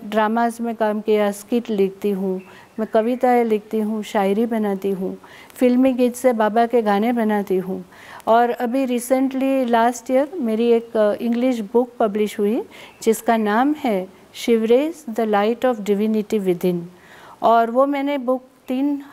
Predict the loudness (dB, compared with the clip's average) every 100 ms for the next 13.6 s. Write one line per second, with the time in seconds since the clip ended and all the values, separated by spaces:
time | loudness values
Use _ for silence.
0 | -4 -4 0 2 4 2 4 4 4 2
1 | -2 -6 -6 -12 -20 -14 -2 0 2 0
2 | 2 0 0 0 -2 -4 -2 -4 -4 -2
3 | -2 0 0 0 0 2 2 2 0 0
4 | 0 0 0 2 0 0 0 0 0 0
5 | -2 -4 -6 -14 -20 -20 -2 4 6 4
6 | 0 -8 _ _ _ _ -6 -4 -4 -6
7 | -2 2 4 4 2 0 -2 0 0 0
8 | 0 2 4 2 -2 -4 0 4 4 4
9 | 2 0 -2 0 0 0 2 0 2 4
10 | 4 2 0 0 0 0 0 2 2 2
11 | 2 2 0 0 0 0 0 0 0 -2
12 | -4 -8 -16 -20 -4 2 2 0 -4 -2
13 | -2 -2 0 0 0